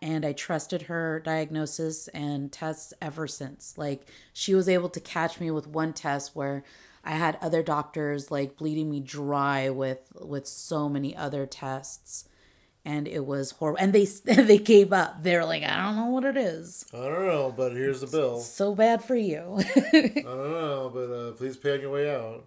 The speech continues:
Speaker 1: But yeah, I was, I was going through that. And then in two thousand fifteen,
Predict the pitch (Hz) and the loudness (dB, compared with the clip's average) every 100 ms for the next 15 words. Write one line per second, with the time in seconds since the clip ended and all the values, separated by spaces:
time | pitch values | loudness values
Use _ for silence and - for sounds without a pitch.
0 | 165 190 202 208 269 165 165 180 - 180 | -8 -6 -6 -6 -6 -6 -4 -6 -8 -12
1 | 170 - 185 196 220 202 185 202 - 175 | -10 -6 -6 -6 -4 -4 -4 -4 -6 -8
2 | 175 170 175 175 175 175 165 160 - 185 | -6 -4 -4 -4 -6 -8 -10 -12 -12 -10
3 | 170 170 175 - 175 - 190 196 180 | -8 -8 -10 -12 -12 -10 -8 -8 -10